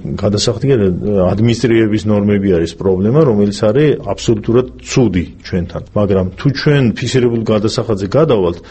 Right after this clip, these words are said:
მე დარწმუნებულია, რომ ეს ცუდი გახდება საშინელი უბრალოდ, იმიტომ რომ მაშინ, ე, საგადასახადო ინსპექციას, რომელსაც დღეს აქვს დე ღე გეს მოდელი, რომელიც აგენტებად აქცევს დე ღე გეს გადამხდელებს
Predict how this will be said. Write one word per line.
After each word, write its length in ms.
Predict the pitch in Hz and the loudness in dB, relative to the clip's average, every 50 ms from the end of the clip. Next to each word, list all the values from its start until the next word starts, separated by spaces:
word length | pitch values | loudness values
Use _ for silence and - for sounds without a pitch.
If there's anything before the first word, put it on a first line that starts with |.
| - - | -14 -4
მე 120 | - 123 | -2 0
დარწმუნებულია, 680 | 113 104 101 104 - - 120 120 120 120 120 117 107 104 98 | 0 2 0 -2 0 0 0 2 2 2 2 2 2 2 2
რომ 80 | 95 87 - | 0 -2 0
ეს 160 | - 120 110 - - | 0 0 0 0 -4
ცუდი 360 | - - 160 156 139 110 101 85 - - - - - - - - | -4 0 2 2 2 2 -2 -4 -4 -10 -16 -18 -18 -18 -14 -6
გახდება 440 | - 107 104 - - - 98 127 123 | -4 -4 -4 -4 0 -2 0 0 0
საშინელი 720 | - - - 101 98 - - 117 107 95 92 87 82 82 | 0 0 -2 0 -2 0 0 2 2 4 2 2 2 0
უბრალოდ, 480 | 82 82 82 85 82 82 82 85 - | 0 0 0 0 0 -2 -2 -6 -2
იმიტომ 340 | - 101 98 98 98 107 110 127 | 0 2 2 2 2 2 2 4
რომ 120 | 139 139 123 | 2 2 2
მაშინ, 380 | 104 101 104 101 - 147 147 147 | 0 0 0 0 0 2 4 2
ე, 300 | 139 113 - - - 104 98 95 95 95 | 2 0 -4 -4 -2 0 2 2 2 0
საგადასახადო 600 | 92 - - 110 101 107 101 - 110 107 104 98 95 | 0 0 -2 0 0 0 -2 -2 -2 -2 0 0 0
ინსპექციას, 600 | 90 - - 110 101 - - 110 113 143 151 151 - - - - - - - | 0 0 -2 -2 -2 -2 0 2 2 2 2 0 -4 -10 -14 -16 -16 -12 -4
რომელსაც 340 | - 104 107 104 104 95 | 0 0 2 2 0 0
დღეს 320 | 90 101 95 104 98 90 - 110 | 0 0 2 2 2 2 2 0
აქვს 280 | 98 92 87 85 - - - - | 0 0 0 -2 -4 -6 -6 -4
დე 140 | - 101 98 87 | -2 0 0 2
ღე 120 | 90 92 | 0 0
გეს 160 | 85 92 92 - | 0 0 0 2
მოდელი, 440 | 104 98 92 87 87 92 87 85 87 | 2 2 2 2 2 2 0 2 0
რომელიც 320 | 85 92 90 90 87 87 - - - - - - - | 0 0 0 0 -2 -2 -4 -10 -12 -12 -14 -16 -8
აგენტებად 640 | - 104 98 92 104 101 95 101 101 95 98 98 - | -4 -2 -2 0 0 0 2 2 2 2 2 0 0
აქცევს 520 | 95 95 95 - - - 95 87 85 - - - - 92 87 87 | -2 -4 -4 -4 -2 0 0 0 0 -2 -4 -4 -2 0 0 0
დე 160 | 87 87 101 | 0 2 0
ღე 140 | 95 90 95 90 | 2 2 2 0
გეს 160 | 87 87 - | 0 -2 0
გადამხდელებს 760 | - 95 90 95 90 - - 95 92 90 90 87 85 - | 0 0 0 0 -2 -2 0 0 2 2 2 2 0 -2